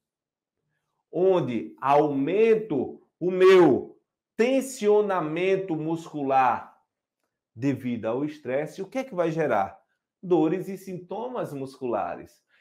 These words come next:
Ah, mas é o estresse que tá gerando?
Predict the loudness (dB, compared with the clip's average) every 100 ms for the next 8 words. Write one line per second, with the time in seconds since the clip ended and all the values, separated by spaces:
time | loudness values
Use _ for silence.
0 | _ 0 0 0 -2 -2 -2 -4 -8 -6
1 | -6 -8 -14 _ _ _ _ _ _ _
2 | -10 -4 -4 -6 -10 -4 -4 -4 -8 -8
3 | -6 -4 -4 -4 -4 -2 -4 -6